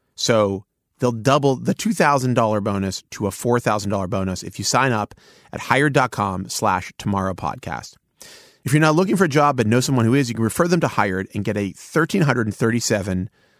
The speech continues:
that's thirteen hundred and thirty-seven leet dollars in your pocket if they accept a job that you've referred them to.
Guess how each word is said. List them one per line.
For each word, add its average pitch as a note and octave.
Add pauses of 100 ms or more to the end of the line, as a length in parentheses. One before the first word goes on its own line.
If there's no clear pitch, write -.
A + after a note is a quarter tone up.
(300)
that's -
thirteen B2
hundred C3+
and G#2+
thirty-seven A2
leet B2+
dollars A2
in A2
your A#2+
pocket G2+ (320)
if G#2
they F#2+
accept F#2
a F#2+
job F2
that -
you've F2
referred F#2
them F2
to. F2